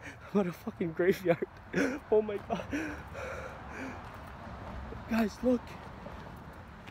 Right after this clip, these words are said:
Look at this, guys. Guys.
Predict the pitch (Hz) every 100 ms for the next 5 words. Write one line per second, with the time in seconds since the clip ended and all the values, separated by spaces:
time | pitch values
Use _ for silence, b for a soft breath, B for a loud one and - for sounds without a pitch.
0 | - - 233 247 - 226 - 214 196 196
1 | - - - - - - - - - -
2 | - - - - - - - 214 202 196
3 | -